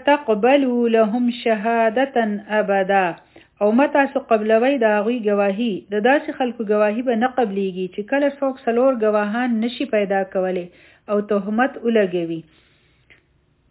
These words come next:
هغه څلور نشي پیدا کولی، درې پیدا کړي دي او څلورم کس انکار وکړو چې «زه خو کنفیوز یم، زه خو په شک کې یم، ما هغوی نه دي لیدلي،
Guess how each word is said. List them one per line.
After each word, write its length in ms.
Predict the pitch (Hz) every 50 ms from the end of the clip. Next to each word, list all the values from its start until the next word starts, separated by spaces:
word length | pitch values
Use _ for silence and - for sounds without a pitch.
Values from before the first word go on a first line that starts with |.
| _ _ -
هغه 200 | 208 214 214 254 285
څلور 420 | 277 - 269 240 240 240 254 277 311 330 285
نشي 300 | 226 226 233 - - 247
پیدا 360 | - - 196 196 185 190 190 190
کولی، 420 | 185 - 185 180 180 185 190 190
درې 260 | 185 175 214 254 285 294 285
پیدا 300 | 269 247 226 214 220 220 226
کړي 320 | 220 - 277 277 285 269
دي 140 | 233 233 233
او 160 | 233 214 214
څلورم 540 | 214 214 - 220 220 220 226 233 254 262 277
کس 220 | 269 - 277 269 269 - -
انکار 440 | 226 208 202 - - 247 240 233 214
وکړو 320 | 196 196 - 196 185 180 175
چې 220 | 175 - - 220 214 214 208 208 208
«زه 100 | 254 285
خو 140 | 277 320 277
کنفیوز 560 | - 262 247 240 247 - 294 320 330 294 226 -
یم، 180 | 208 185 170 170 180 196
زه 80 | 247 262
خو 140 | - 294 269 269
په 60 | 254
شک 220 | 254 - 320 311
کې 180 | 311 - - 226
یم، 200 | 196 175 165 165 - - -
ما 160 | 208 233 254 262
هغوی 300 | 262 269 247 269 285 294
نه 140 | 277 302 320
دي 120 | 269 262
لیدلي، 380 | 220 214 202 202 202 190 190